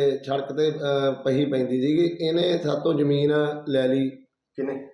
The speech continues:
Speaker 1: ਪ੍ਰੇਮ ਸਿੰਘ ਬੱਬਰ ਨੇ, ਤੇ ਔਰ ਬੱਬਰ ਕਹਿੰਦੇ ਆ ਇਹਨੂੰ, ਤੇ ਅਜੀਤ ਸਿੰਘ ਆ ਇਹਦੇ ਪ-, ਪਿਤਾ ਦਾ ਨਾਮ।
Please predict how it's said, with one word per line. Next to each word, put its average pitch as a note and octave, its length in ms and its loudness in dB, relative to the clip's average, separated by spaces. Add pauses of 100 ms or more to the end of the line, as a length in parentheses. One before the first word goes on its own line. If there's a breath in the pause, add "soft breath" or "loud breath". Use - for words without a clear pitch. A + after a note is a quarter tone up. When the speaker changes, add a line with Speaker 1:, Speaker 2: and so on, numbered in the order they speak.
(420)
Speaker 1:
ਪ੍ਰੇਮ D#3 260 2
ਸਿੰਘ E3 240 0
ਬੱਬਰ C#3+ 360 0
ਨੇ, D3 160 0 (580)
ਤੇ D3 160 0
ਔਰ C#3+ 200 0
ਬੱਬਰ C#3 380 -2
ਕਹਿੰਦੇ C#3+ 340 0
ਆ D#3 80 2
ਇਹਨੂੰ, F3+ 440 -2 (120)
ਤੇ D#3 380 2
ਅਜੀਤ C#3+ 280 -2
ਸਿੰਘ C#3+ 280 0
ਆ C#3 60 2
ਇਹਦੇ D3 120 2
ਪ-, - 460 -6 (300)
ਪਿਤਾ C3+ 200 0
ਦਾ B2+ 100 0
ਨਾਮ। A2+ 480 -6